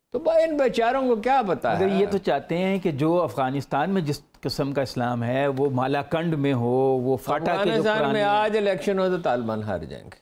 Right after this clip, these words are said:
Speaker 2: हार जाएंगे।
Speaker 1: बिल्कुल, मुझे कुछ, मैं अफगानिस्तान जाता रहूँ, मेरे अफगान लीडरों से मुरासब रहे हैं।
Speaker 2: हम्म।
Speaker 1: अफगानिस्तान वाले हमारे
Speaker 2: वो तो
Speaker 1: जैसे
Speaker 2: इलेक्शन
Speaker 1: आदमी
Speaker 2: में यकीन नहीं रखते, उसे गैर इस्लामी
Speaker 1: सर,
Speaker 2: समझ-
Speaker 1: आपको याद है तालिबान के पिछले दौर में एक जहाज जो है वो अगवा करके लंदन पहुंचाया गया था।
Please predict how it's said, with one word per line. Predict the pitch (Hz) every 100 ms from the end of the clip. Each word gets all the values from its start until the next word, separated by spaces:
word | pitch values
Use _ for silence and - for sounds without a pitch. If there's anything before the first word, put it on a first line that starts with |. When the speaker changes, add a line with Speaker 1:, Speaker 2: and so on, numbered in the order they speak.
| -
Speaker 2:
हार | 156
जाएंगे। | 160 151 113 107
Speaker 1:
बिल्कुल, | 107 110 120 104 82 87
मुझे | 98 92
कुछ, | 85 87
मैं | 107 104
अफगानिस्तान | 101 101 98 104 107 104
जाता | 90 -
रहूँ, | 98 123 151
मेरे | 117 104
अफगान | 98 95 104
लीडरों | 101 95 98
से | 107
मुरासब | 98 92 85 - 107
रहे | 123
हैं। | 139 180 _ -
Speaker 2:
हम्म। | 101 92 127
Speaker 1:
अफगानिस्तान | 110 104 104 113 127 139
वाले | 165 196
हमारे | 156 113 123
Speaker 2:
वो | 220
तो | 240
Speaker 1:
जैसे | 226
Speaker 2:
इलेक्शन | 170 233
Speaker 1:
आदमी | 226
Speaker 2:
में | 202
यकीन | - 170 220
नहीं | 277
रखते, | 170 104 - 120
उसे | 127 160
गैर | 180 190
इस्लामी | 196 160 170
Speaker 1:
सर, | 220
Speaker 2:
समझ- | 240
Speaker 1:
आपको | 233 226 226 233
याद | 220 220 233
है | 247
तालिबान | 226 214 208 214 214
के | 214
पिछले | 196 208 208
दौर | 208 208
में | 202 202
एक | 208 185
जहाज | 151 110 110 143
जो | 160 180
है | 165 180
वो |
अगवा | 180 151 127 170
करके | 170 170 156 165 160
लंदन | 135 131 151 160
पहुंचाया | 156 143 139 139
गया | 139 127
था। | 131